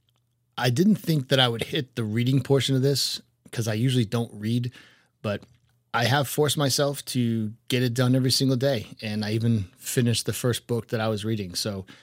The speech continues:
I'm on to my next book now. So that's been, that's been a good, a good accomplishment so far, if nothing else. Uh, but the biggest challenge really is probably,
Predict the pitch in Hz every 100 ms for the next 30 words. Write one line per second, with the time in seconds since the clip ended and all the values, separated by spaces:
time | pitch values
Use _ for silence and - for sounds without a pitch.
0 | _ - 104 107 110 110 110 - - 113
1 | 104 92 92 107 95 92 _ _ 113 113
2 | - 110 107 - _ _ - _ _ 165
3 | - 214 135 147 143 117 - _ 127 135
4 | 123 127 110 - 104 - 110 110 92 90
5 | 98 104 90 95 95 90 - - - _
6 | _ _ _ 117 107 107 123 131 165 165
7 | - 139 127 120 120 120 127 135 127 117
8 | 104 - 120 117 113 113 113